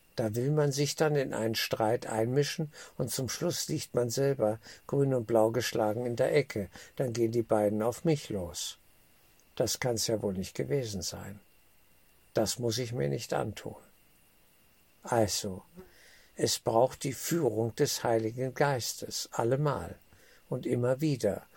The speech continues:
und immer stärker. Ja, wenn wir diese Welt hier möglichst schadfrei sozusagen, ja, äh, und heilsam, äh, durchqueren wollen. Das ist einfach so. Und vor allem,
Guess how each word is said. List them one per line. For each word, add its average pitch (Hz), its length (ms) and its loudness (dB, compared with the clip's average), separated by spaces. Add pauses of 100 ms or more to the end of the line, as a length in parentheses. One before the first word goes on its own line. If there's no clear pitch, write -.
(220)
und 120 180 -4
immer 117 260 -2
stärker. 110 680 0 (420)
Ja, 110 260 0
wenn 120 260 2
wir 127 120 0
diese 113 400 0
Welt 113 300 4
hier 147 420 -2 (560)
möglichst 127 760 -2
schadfrei 127 920 0
sozusagen, 139 920 -2
ja, 113 340 -4 (520)
äh, 120 260 0
und 123 400 -4
heilsam, 127 720 -2 (520)
äh, 120 280 2
durchqueren 120 840 -2
wollen. 85 380 -8 (800)
Das 113 220 0
ist 151 240 -2
einfach 87 400 -6
so. 90 280 -10 (1300)
Und 127 160 -4
vor 117 240 0
allem, 135 420 2